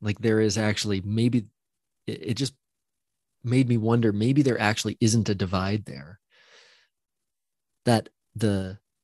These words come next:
subtle body and the subtle physical senses are,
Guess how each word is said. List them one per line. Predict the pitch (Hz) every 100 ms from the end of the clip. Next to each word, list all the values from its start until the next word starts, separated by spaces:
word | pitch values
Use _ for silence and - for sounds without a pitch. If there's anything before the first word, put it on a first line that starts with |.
| _ _ _ _ _ _
subtle | - - - 131 139
body | 139 107 98 104 101
and | 107 95
the |
subtle | 95 - - 117 120 120 120 113 _ _
physical | _ - 135 127 160 120
senses | 90 - 87 - 76 95 - - _ _ _ _ _ _ _ _ _ _ _ _ _ -
are, | 101 95 92 90